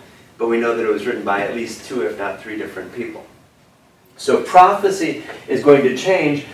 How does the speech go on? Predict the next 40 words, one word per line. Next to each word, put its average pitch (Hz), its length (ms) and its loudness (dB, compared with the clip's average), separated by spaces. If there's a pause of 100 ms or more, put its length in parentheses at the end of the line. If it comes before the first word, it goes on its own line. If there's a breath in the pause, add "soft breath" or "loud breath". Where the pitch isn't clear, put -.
because 135 480 2
when 135 160 4
you 139 80 2
no 156 160 4
longer 151 260 2
have - 240 2
kings 190 340 -2
then, 110 220 -2
the 120 60 -6
prophets 123 280 0
are 120 40 -4
gonna 123 140 0
be 120 80 2
aligned 120 280 0
with 110 120 -4
them, 143 200 2
so 110 240 0
we're 110 100 -4
gonna 127 120 -2
have 120 220 -2
prophets - 480 -2
having 113 260 -6
a 98 100 -8
different 123 460 -6
role 120 340 2
during 101 380 -6
these 95 260 -8
times. - 540 -10 (580 loud breath)
So - 140 0
first 160 300 0
let's 143 180 0
set 143 280 2
forth 135 280 2
the 113 80 -2
context 156 800 -2
of - 140 -2 (100)
all 151 320 4
that 156 80 -4
was 127 160 -4
happening 135 560 0